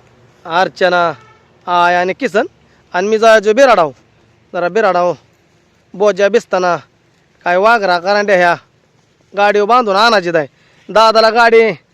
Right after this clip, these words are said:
जास्त बोजा घेऊन चालवता येत नाही, त्यामुळं मग मी गाडी घेऊन येणार आहे, आणि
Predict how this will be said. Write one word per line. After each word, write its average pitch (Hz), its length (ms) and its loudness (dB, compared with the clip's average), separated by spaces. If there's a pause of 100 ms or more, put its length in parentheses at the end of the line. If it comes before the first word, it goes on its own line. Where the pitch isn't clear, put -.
(400)
जास्त 240 220 0
बोजा 226 320 0
घेऊन 226 300 0
चालवता 233 580 0
येत 220 120 0
नाही, 180 180 -4
त्यामुळं 202 300 0
मग 208 120 -2
मी 208 180 -4
गाडी 214 280 2
घेऊन 214 260 0
येणार 208 240 2
आहे, 226 100 0 (480)
आणि 233 500 2